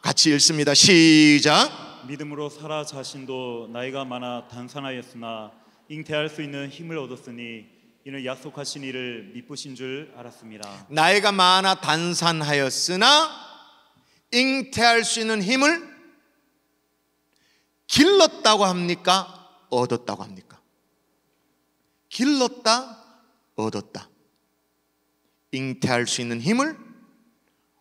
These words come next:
Speaker 1: 얻었으니. 얻었다. 이것마저도 뭐라고요? 전적으로 하나님의 은혜로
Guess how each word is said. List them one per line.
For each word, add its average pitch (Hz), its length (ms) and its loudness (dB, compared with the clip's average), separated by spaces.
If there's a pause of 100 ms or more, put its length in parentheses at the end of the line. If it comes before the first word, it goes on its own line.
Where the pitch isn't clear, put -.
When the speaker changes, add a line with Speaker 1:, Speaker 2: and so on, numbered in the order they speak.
(160)
Speaker 1:
얻었으니. 127 1500 -10 (1700)
얻었다. 151 720 -14 (1500)
이것마저도 190 600 -2
뭐라고요? 143 600 -8 (840)
전적으로 233 1200 -2
하나님의 190 540 -4
은혜로 151 360 -4